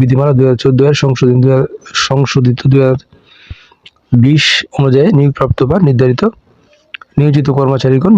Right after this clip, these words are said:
বিভাগীয় প্রার্থী হিসেবে গণ্য হবেন। এবং এই পদগুলোতে, এই পদগুলোতে, আহ, যদি আপনি আবেদন করতে চান তাহলে আপনাকে অবশ্যই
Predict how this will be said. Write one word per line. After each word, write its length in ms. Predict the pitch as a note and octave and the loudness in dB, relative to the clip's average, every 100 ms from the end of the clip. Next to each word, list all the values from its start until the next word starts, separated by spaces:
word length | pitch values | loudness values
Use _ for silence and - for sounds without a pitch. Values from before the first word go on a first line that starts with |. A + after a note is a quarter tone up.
| C#3+ | 4
বিভাগীয় 340 | C3 C3 B2+ F3+ | 2 2 0 0
প্রার্থী 280 | C#3+ A#2 C3+ | -2 -2 0
হিসেবে 240 | A#2+ E3+ D4+ - _ _ - - | 2 0 -2 -10 _ _ -12 -4
গণ্য 220 | A#2+ B2 F3 D4+ - - | 0 0 0 -4 -12 -14
হবেন। 340 | - A2 G#2 - _ - - - - - - - - - | -6 -4 -4 -8 _ -20 -20 -20 -18 -16 -18 -20 -10 -2
এবং 260 | C3+ C#3 F#3 E3 - _ - _ | 0 0 2 0 -4 _ -20 _
এই 140 | - C#3+ | -2 0
পদগুলোতে, 540 | D3 D3 D3+ C#3+ C#3 C#3+ - | 2 2 2 2 0 -2 -2
এই 160 | C#3 C#3 | -2 0
পদগুলোতে, 500 | C#3+ C#3 C3+ C#3 C#3 C#3 G3+ - - _ _ - - _ _ - - - - - _ _ - | -2 0 2 2 0 0 -2 -4 -20 _ _ -20 -20 _ _ -14 -14 -14 -20 -20 _ _ -8
আহ, 400 | B2+ A#2+ A#2+ A#2+ A#2+ | -4 -2 -2 -2 0
যদি 140 | C3+ C#3 | 0 0
আপনি 200 | C3 D3 | -2 -2
আবেদন 340 | C3+ C3+ C3 C3 | -2 0 0 0
করতে 300 | B2+ A#2+ C#3+ | -2 -2 -4
চান 180 | C3 C3 | -2 -2
তাহলে 220 | C3 A#2+ C3 | 0 0 -2
আপনাকে 320 | - B2+ C3+ | -2 -2 0
অবশ্যই 500 | B2 C3 - C3 B2+ | 2 0 0 0 2